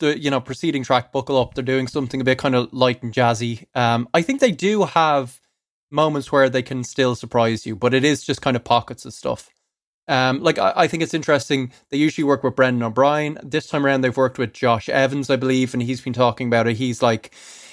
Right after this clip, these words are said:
he's been with the band for a long time, but he started literally, you know, kind of working Pearl Jam mailroom. He described it as, like, he'd move boxes for them. He'd, like, help out, like, painting studio walls.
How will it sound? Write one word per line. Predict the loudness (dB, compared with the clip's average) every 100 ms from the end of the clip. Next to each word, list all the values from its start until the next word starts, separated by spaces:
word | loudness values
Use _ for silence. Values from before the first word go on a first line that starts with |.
| -16
he's | -8 0
been | 2 2
with | 0
the |
band | 0 0 0
for | 0
a |
long | 0 0
time, | 0 0 2 0
but |
he | -4
started | -2 2 2 2 -2
literally, | -6 -6 -6 -4 -2 -2 -4
you | -4
know, | -2 -2 -6 -10 -8
kind | -2 0
of | 2
working | 2 0 -2 -4 -6
Pearl | 0 2 2
Jam | 2 0 2 0 -4 -2
mailroom. | 0 2 0 -2 -2
He | -4
described | -2 0 0
it | 2
as, | 0 2
like, | -2
he'd | -2 -2
move | 0 0 2
boxes | 0 0 -4 -14 -4
for | 0 0
them. | 0 -4 -14 -20 _ -4
He'd, | -2 0
like, | 0
help | 2 2 4
out, | 2 2 0
like, | -4
painting | -2 -2 0 -4
studio | -4 0 2 4
walls. | 4 4 4 2 -4